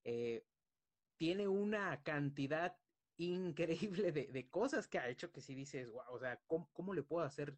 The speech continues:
yo? ¿Cómo le puede hacer alguien?". Para tal vez, eh, eh, tratar de, de llegar o emular hasta allá, ¿no? Por ejemplo, eh, hizo medicina interna en el Subirán, después se va a España,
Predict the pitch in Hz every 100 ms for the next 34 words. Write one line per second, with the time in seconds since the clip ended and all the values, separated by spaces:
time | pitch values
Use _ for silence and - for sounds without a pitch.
0 | _ 131 139 - 147 127 123 123 127 139
1 | 170 175 - - - _ _ 147 165 202
2 | 202 226 226 - 165 160 151 156 160 175
3 | 190 196 - 147 143 135 131 143 151 170
4 | 156 131 127 135 151 147 110 131 135 139
5 | 156 143 156 147 165 143 143 _ _ 117
6 | 123 117 117 _ _ _ _ - 139 -
7 | 165 143 135 139 139 127 165 156 156 151
8 | 135 123 156 170 208 208 202 160 - 151
9 | 151 131 131 - - 165 175 170 170